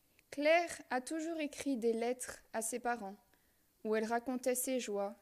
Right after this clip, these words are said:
ses peines, ses difficultés. Cette ouverture,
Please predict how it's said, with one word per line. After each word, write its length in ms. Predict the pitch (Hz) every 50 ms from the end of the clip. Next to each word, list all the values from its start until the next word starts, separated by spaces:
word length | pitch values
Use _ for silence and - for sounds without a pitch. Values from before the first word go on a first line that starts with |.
| _ _ _
ses 260 | - - - - 214
peines, 420 | - - 233 254 277 269 240 226 220 - _ _ _ _
ses 220 | - - - 233
difficultés. 800 | 202 208 247 247 - 269 233 - 233 220 208 - - 190 190 190 - _ _ _ _ _ _ _ _ _ _ _ _ _ _ _ _ _ _ -
Cette 260 | - 233 220 - -
ouverture, 760 | 294 277 254 269 247 - - - - 311 330 320 285 - -